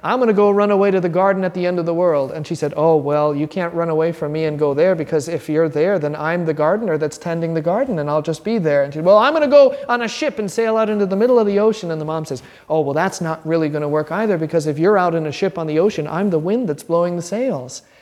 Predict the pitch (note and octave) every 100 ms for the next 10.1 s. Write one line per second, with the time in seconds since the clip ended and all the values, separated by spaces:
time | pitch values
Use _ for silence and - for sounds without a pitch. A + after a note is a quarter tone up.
0 | _ _ _ _ - D#3 A3+ F#3 F3 F#3+
1 | A3+ B3+ G#3+ D#3+ D3+ G#3 F3 C3 A#2+ -
2 | - - E3 F3+ F#3 F3+ F#3+ F#3 A3 A3
3 | - A#3+ A#3 F3 F3 E3+ - G3 F3+ F#3
4 | E3+ D#3+ C#4+ F4 E4+ E4+ F#4 F4 - C4
5 | C4+ C#4 C#4 D4+ D#4+ D#4 D4 D4+ D#4+ E4+
6 | - G#3+ F3 E3+ E3+ D#3+ C#3+ C#3+ C#3+ C#3+
7 | E3 E3+ D#3+ D#3+ D3+ D3 C#3+ C3+ C3+ C#3
8 | - D3+ F3 F#3+ G3 E3+ E3+ D#3+ D#3+ D3+
9 | C#3 D3 C3+ F3 F3 D#3+ E3 D#3+ D#3+ E3+
10 | B2+